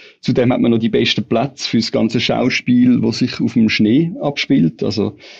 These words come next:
man sieht, wie die einen ein bisschen zittrig auf der, auf der Ski steht und man sieht die anderen, die einfach grossartig können Ski fahren, so wie man gerne auch würde können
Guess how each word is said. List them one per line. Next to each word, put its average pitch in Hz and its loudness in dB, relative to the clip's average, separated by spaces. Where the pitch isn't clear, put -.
man 107 -6
sieht, 110 0
wie 101 0
die 101 0
einen 104 0
ein 104 0
bisschen - -6
zittrig 139 -2
auf 120 -4
der, 117 0
auf 117 -6
der 120 -4
Ski 120 0
steht 113 -2
und 101 0
man 92 -4
sieht 107 -4
die 107 0
anderen, 104 2
die 101 0
einfach - -10
grossartig 123 -2
können 113 -2
Ski 127 -2
fahren, 131 -2
so 110 -2
wie 110 2
man 107 0
gerne 101 0
auch 117 0
würde 139 0
können 131 0